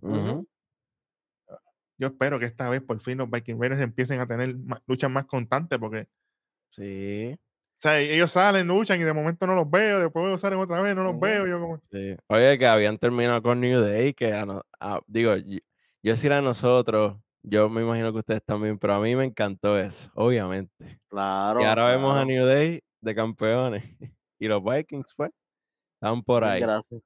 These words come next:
Speaker 2: <laughs>
Speaker 1: Exacto, bien, gracias.
Speaker 2: Sí.
Speaker 1: Pero, pues,
Speaker 3: Exactamente.
Speaker 1: por
Speaker 2: Ella,
Speaker 1: lo menos
Speaker 2: ella, ella lo
Speaker 1: ganaron.
Speaker 2: que dice es eso mismo, como que los dioses han hablado y, y yo los escucho. Eh, estos son dos guerreros caídos que están sentenciados a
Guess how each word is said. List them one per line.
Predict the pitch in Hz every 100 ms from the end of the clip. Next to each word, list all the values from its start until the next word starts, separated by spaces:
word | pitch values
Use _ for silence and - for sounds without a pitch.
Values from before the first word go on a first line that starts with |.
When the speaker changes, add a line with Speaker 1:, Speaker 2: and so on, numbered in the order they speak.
| _ _
Speaker 2:
<laughs> | 143
Speaker 1:
Exacto, | - 147 98 135 98
bien, | 98 104
gracias. | 104 95 95 101 95 _ _ _ _ _ _
Speaker 2:
Sí. | _ 90 82
Speaker 1:
Pero, | - 101
pues, | 131 101
Speaker 3:
Exactamente. |
Speaker 1:
por |
Speaker 2:
Ella, | 113 120 110
Speaker 1:
lo | 101
menos | 104 113
Speaker 2:
ella, | 110 131 127
ella | 135 139
lo | 156 151
Speaker 1:
ganaron. |
Speaker 2:
que | 156
dice | 160 156 151 151
es |
eso | 147 156
mismo, | 147 160 160
como | 135 120 120
que | 117 110 107 101 98 101
los | 101
dioses | 101 113 123
han | 123
hablado | 117 113 120 127 123 120 113 107
y, | 104 101 101 _ _ _ _
y | 98 101
yo | 104
los | 117 117
escucho. | - - 147 143 135 - 131 127 123 123 120 - _ _ _ _ -
Eh, | 104 101 98
estos | - 113
son | 120 110
dos | 117
guerreros | 113 113 113 117 110
caídos | - 110 117 123 113
que |
están | 107 - 104
sentenciados | 110 104 110 - 110
a | 110